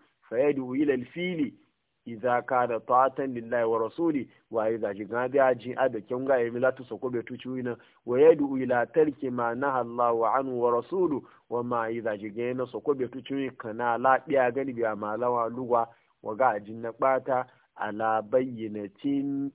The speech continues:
wa basiratin, ta ciya dalili o gangani bi ilimi. Ina manya gane da wa ilimi, kul hal yastawi alladhina ya'lamuna wal ladhina la ya'lamun. In ba zai da ilimi na, bai zai da ilimi, ana ga aje ilimi.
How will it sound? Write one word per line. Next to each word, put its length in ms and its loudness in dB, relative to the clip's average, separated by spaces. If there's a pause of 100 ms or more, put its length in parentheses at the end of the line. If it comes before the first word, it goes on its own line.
(100)
wa 140 2
basiratin, 800 -6 (360)
ta 180 2
ciya 580 0 (260)
dalili 640 -4
o 80 0
gangani 480 -2
bi 340 -6 (240)
ilimi. 380 -8 (1300)
Ina 140 0
manya 360 -2
gane 320 -6
da 140 -4
wa 160 0
ilimi, 460 -8 (140)
kul 180 -6
hal 180 2
yastawi 420 -4
alladhina 460 -8
ya'lamuna 640 -2
wal 180 0
ladhina 400 -6
la 200 -4
ya'lamun. 500 -4 (300)
In 80 -8
ba 160 4
zai 200 -4
da 140 -10
ilimi 280 -6
na, 100 -4
bai 140 -6
zai 200 -4
da 100 -6
ilimi, 340 -6
ana 200 -4
ga 120 2
aje 220 0
ilimi. 460 -4